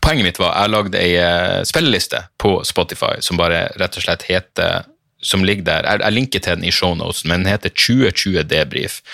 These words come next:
og det er rett og slett noen av mine favorittlåter fra året som har gått. Og der, der er, der er det en blanding. Der er det alt fra, fra, eh, sjelelig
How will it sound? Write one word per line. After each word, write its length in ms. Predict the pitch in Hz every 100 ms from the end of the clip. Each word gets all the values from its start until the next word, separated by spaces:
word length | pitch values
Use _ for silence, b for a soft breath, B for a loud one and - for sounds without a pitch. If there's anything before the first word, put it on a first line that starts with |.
| B B
og 100 | - 101
det 80 | 107 107
er 220 | 98 92
rett 140 | 95 95
og 80 |
slett 160 | - 85
noen 160 | 90 85
av 60 | 82
mine 160 | 85
favorittlåter 960 | - 82 80 - - - - - 95 - -
fra 200 | - -
året 240 | 85 82
som 160 | - 76
har 80 | 80
gått. 260 | 69 - - -
Og 160 | 107
der, 100 | 107 107
der 160 | 110
er, 180 | 92 76
der 300 | 78 95 95
er 40 | 87
det 120 | 80
en 80 | 80
blanding. 340 | 80 82 82
Der 140 | 87 87
er 100 | 82
det 60 |
alt 240 | 82 - -
fra, 240 | - - B B B B B B B B B B B B
fra, 260 | - 92 87 87 90
eh, 1000 | 50 50 - 104 52 - 90 92 95 90
sjelelig 640 | - - 101 104 95 87